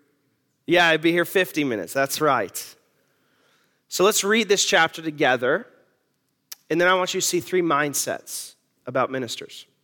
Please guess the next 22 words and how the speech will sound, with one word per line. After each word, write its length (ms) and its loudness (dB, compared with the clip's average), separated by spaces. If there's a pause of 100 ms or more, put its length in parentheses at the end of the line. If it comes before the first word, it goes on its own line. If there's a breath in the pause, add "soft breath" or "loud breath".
(2000)
This 180 -2
is 120 0
the 100 2
word 160 2
of 80 -8
God 560 2
in 80 -16
First 260 -4
Corinthians 320 -2
chapter 240 -2
four, 560 0
beginning 280 -4
in 100 -6
verse 240 -8
one. 300 -8 (1400)
"Let 140 4
a 60 4
man 220 4
so 220 2
account 300 0
of 120 -2
us 240 2